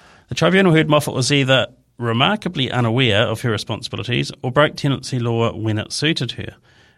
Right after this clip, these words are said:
According to a tribunal ruling made in June, Moffat was found to have deliberately broken tenancy laws by secretly refusing to lodge a bond,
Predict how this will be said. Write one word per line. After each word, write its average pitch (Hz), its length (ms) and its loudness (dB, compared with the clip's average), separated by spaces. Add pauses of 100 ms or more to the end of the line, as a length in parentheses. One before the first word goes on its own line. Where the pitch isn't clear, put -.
According 185 360 2
to 165 80 0
a 151 40 0
tribunal 139 460 2
ruling 123 360 2
made 110 220 2
in 101 160 -2
June, 151 320 2
Moffat 175 280 -2
was 180 140 -2
found 151 220 0
to 139 60 -2
have 123 100 -6
deliberately 165 480 -2
broken 170 340 -2
tenancy 143 380 -2
laws 123 300 -2
by 120 160 -6
secretly - 500 -4
refusing 123 480 -4
to 117 100 -8
lodge 117 260 -6
a 107 60 -10
bond, 165 360 -2